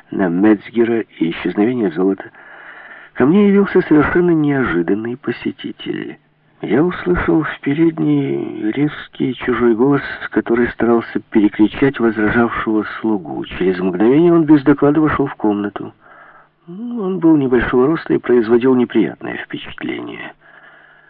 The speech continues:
У него было прыщавое лицо, желтые торчащие зубы,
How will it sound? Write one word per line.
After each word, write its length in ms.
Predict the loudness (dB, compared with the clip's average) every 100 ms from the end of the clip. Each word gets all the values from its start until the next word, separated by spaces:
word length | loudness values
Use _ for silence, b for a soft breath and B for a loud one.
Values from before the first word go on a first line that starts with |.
| b
У 40 | -2
него 220 | 4 4
было 180 | 6 4
прыщавое 480 | 2 0 2 4 4
лицо, 340 | 2 2 0
желтые 420 | 2 2 2 0
торчащие 640 | 0 -4 0 0 0 0 0
зубы, 320 | 0 -2 -2